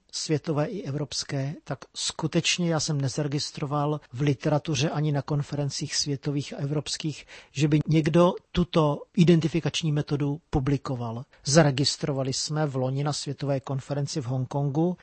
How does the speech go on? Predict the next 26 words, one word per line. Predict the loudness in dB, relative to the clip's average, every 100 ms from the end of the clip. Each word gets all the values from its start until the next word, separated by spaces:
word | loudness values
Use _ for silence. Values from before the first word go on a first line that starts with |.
| -4
že | 0 4 6 4 0 -8 -2
Američani | 2 4 4 4 4 4
publikovali | 2 0 0 0 0 0
příspěvek, | -2 -4 -4 -4 -2 0 -2 -6 -8
ale | 0 0
tam | 2 0 2
byla | 2 2
ta | -2
osoba | -4 -2 -2 -2 -2
identifikovaná | 0 0 0 -2 -4 -4 -2 0 0 2 0 -2 -6 _
podle | 2 4 4 4
statické | 0 0 0 0 0 0 0 0 0
polohy. | 0 0 0 0 -6 -10 _ _
Tedy, | -6 -2
že | -2
ten | 0 -2 0
pachatel | -2 4 4 6 8 8 8 4 -4 _ _
se | -10 -8
zastavil | -4 -4 2 4 6 6 4 0 -4 _ -8
a | -2
zaujal | 0 6 8 8 8
nějakou | 6 4 2 2 4 4 2 0
svoji | 2 4 6 6 4
typickou | 2 0 0 -2 -2 0 0 2
individuální | 4 6 6 2 2 0 0 -2
polohu. | -2 -4 -4 -6 -8